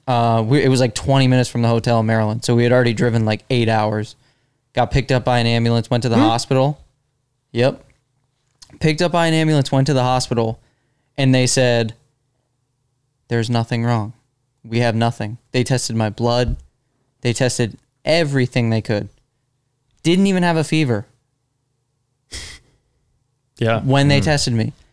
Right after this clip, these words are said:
Speaker 1: So what that did was say, like, to myself, I said, like, "I'm going crazy.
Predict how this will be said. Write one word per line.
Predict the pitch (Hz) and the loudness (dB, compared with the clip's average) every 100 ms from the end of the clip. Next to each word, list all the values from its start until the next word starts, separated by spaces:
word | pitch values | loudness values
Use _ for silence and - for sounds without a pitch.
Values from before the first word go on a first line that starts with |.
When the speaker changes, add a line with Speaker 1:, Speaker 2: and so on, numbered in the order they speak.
| _ _ | _ _
Speaker 1:
So | - - 151 170 120 | -6 0 2 2 2
what | 120 123 | 2 0
that | 123 113 | 0 -2
did | - 190 151 120 139 - _ | 0 0 2 0 -2 -8 _
was | 117 117 113 110 101 - _ _ _ _ _ _ | 0 2 2 0 -4 -10 _ _ _ _ _ _
say, | 127 117 117 113 139 | -2 0 0 -2 0
like, | 123 113 - | -2 -2 -2
to | 131 | 0
myself, | 120 117 - 151 - | 2 2 2 0 0
I | 120 | -2
said, | - 135 139 113 | 0 0 2 0
like, | 110 107 - _ - | 0 -4 -6 _ -4
"I'm | 117 123 | -2 0
going | 120 120 127 | 0 0 0
crazy. | 151 170 151 | -2 -2 -6